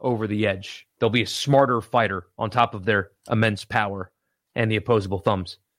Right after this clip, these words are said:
Jason says, "Hide somewhere and watch. Mullen is gonna absolutely blitz Florida State with Richardson next week, just like he did,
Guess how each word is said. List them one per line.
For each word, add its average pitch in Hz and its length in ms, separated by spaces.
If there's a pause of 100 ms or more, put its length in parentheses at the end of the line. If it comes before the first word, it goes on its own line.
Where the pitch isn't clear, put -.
(2500)
Jason 123 260
says, 107 160
"Hide 127 220
somewhere 120 260
and 104 140
watch. 113 320
Mullen 117 260
is 98 80
gonna 104 160
absolutely 113 640
blitz 110 300
Florida 110 260
State 117 240
with 107 140
Richardson 113 420
next 104 260
week, 107 260
just - 180
like 110 160
he 107 80
did, 104 340